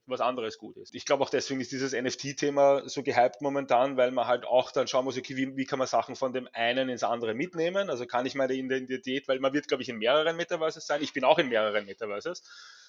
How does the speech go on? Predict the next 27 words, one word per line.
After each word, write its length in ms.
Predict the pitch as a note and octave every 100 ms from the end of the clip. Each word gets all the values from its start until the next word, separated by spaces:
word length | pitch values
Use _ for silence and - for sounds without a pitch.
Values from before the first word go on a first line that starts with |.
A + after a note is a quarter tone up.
| _ _
Also 160 | B2 B2+
ich 80 | -
verwende 280 | C3 C3
privat 320 | B2+ C3 A#2+ A#2+
auch 220 | B2+ -
ein 120 | A#2+
O-, 460 | - A2+ _ - C#3+
Oculus 300 | C#3 C#3 -
Quest 260 | C3 B2+
Headset 420 | C3+ B2 - B2+ B2+
zum 160 | C3+
schneller 280 | A#2+ B2 B2+
mal 140 | B2
mit 140 | B2 A#2+
mir 80 | B2+
Minigolf 460 | C3+ C#3+ C3 A#2
spielen 280 | - A2 G#2
gehen. 240 | F#2+ E2+ - _ _
Ja. 200 | A2 A2 -
Also 140 | A#2+
wir 80 | B2+
werden 140 | C#3
Teil 260 | B2 A#2+ C#3
von 160 | C#3
mehreren 400 | A#2+ B2 D3 D3
Metaverses 560 | C#3 C#3 D3 C#3 C3 -
sein. 260 | B2 B2+